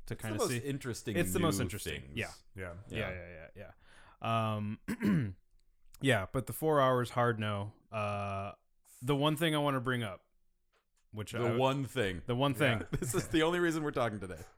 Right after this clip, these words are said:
Speaker 1: It might be, 'cause when it happened on screen, uh, Sean and I literally shit a brick.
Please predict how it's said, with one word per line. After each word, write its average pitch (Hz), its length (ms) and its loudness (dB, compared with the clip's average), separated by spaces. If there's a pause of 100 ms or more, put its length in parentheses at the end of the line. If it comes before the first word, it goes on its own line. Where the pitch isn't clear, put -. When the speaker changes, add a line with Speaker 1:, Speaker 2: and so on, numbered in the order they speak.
(120)
Speaker 1:
It 160 140 -2
might 185 180 2
be, 117 240 0 (600)
'cause 131 520 4 (120)
when 160 220 4
it 165 100 6
happened 165 340 6
on 135 160 6
screen, 113 440 0 (200)
uh, 87 60 -18 (220)
Sean 135 280 6
and 127 100 4
I 117 140 4
literally 107 380 0
shit 104 200 -4
a 92 40 -8
brick. - 400 -10